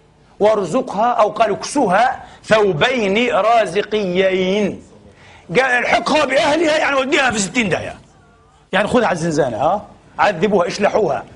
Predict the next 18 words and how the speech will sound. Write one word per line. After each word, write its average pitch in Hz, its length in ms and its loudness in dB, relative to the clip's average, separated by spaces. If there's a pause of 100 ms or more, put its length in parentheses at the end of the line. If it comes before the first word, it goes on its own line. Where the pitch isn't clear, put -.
(220)
علقوها 208 560 0
ربما 185 280 -2
من 190 120 -4
أذائها، 160 460 -2
كما 175 240 -2
فعل 180 260 0
بعض 175 240 0
الرواة 190 460 2 (360)
الذين 214 460 0
نروي 277 280 0
عنهم 226 380 -2 (180)
ونصحح 180 580 0
حديثهم. 131 520 -4 (1000)
تعسل 185 320 0
لهذه 170 200 0
التناقضات 147 600 -2
أيها 131 160 -6
الإخوة. - 340 -14